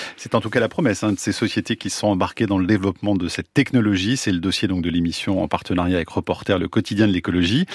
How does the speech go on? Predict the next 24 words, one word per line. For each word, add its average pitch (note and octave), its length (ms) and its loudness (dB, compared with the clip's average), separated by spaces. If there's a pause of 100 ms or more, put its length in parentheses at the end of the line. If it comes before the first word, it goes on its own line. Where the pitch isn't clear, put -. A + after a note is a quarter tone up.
(320)
avec G2 320 0
Magali F2 580 2
Reiner, C3 320 2
journaliste E2 460 -2
pour D#2 220 -4
Reporter, G#2+ 500 -2
Marie-Pierre G2 580 0
Eliès-Souris, G2+ 560 2
chercheuse G2+ 400 -2
à G2 40 2
inrae, F#2 260 0
et A2 160 0
le F2+ 80 0
juriste F#2 380 -2
Nicolas F2+ 380 0
Bureau, A2+ 420 2
cofondateur A2 520 0
de F#2+ 80 -2
cette - 220 -6
association F#2+ 540 -4
Agriculture G2 580 -4
Cellulaire G2 420 0
en E2+ 60 -2
France. F3+ 400 0